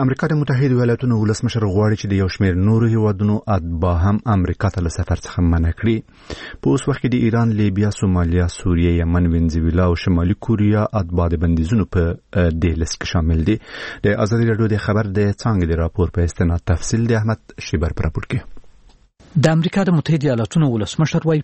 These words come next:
Speaker 2: پر هغه لیست به یو شمېر نور هیوادونه ورزیات کړي چې اتباع یې متحده ایالاتونو ته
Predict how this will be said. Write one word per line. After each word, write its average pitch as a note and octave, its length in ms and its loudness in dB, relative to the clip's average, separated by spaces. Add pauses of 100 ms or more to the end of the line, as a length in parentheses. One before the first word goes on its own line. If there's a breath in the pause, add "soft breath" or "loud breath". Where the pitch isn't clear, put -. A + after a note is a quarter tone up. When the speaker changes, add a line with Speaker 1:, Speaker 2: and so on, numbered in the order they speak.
Speaker 2:
پر C#3 140 -2
هغه A#2 240 -2
لیست C3+ 180 -4
به - 100 0
یو A#2+ 120 0
شمېر G#2+ 340 -2
نور A#2+ 120 0 (100)
هیوادونه A2+ 420 0
ورزیات C3 480 -2
کړي F3+ 160 -2 (520 loud breath)
چې - 80 2 (120)
اتباع C3 300 0
یې E3+ 200 2
متحده C#3+ 380 0
ایالاتونو A2 420 -2
ته - 180 -6